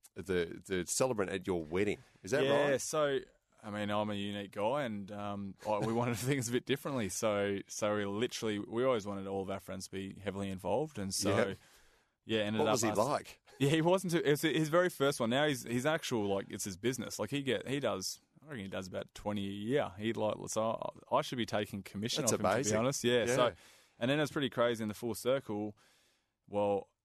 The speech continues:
Speaker 2: I think he, well, he asked his sister, his brother, his other brother, and then I think someone else, maybe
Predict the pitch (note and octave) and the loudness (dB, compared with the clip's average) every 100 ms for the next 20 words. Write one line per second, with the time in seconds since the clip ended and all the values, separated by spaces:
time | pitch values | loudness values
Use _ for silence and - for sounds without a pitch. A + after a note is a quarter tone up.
0 | _ _ - G#2 G2+ C3 A#2+ A#2 A2 G#2 | _ _ -6 -4 -2 -2 -4 -2 -2 -2
1 | G2+ - G2 G2 G#2+ A#2 A2+ - G2 F#2+ | -4 -4 -4 0 0 2 0 -4 -8 -8
2 | C#3 C#3 - B2+ A2 G2+ A2 G#2+ G#2 G#2 | -6 -6 -2 0 0 0 0 2 2 0
3 | G#2 G2 G#2+ G2+ G2 G#2 G2+ G2+ G2+ G2+ | 0 0 -2 -2 -4 -2 -2 -4 -6 -8
4 | G2+ G2+ - G2+ - G2+ G2+ G2+ G2 A2 | -10 -10 -10 -8 -6 -6 -4 -4 -4 -2
5 | G#2+ G2+ G2+ G2 | -2 -4 -8 -10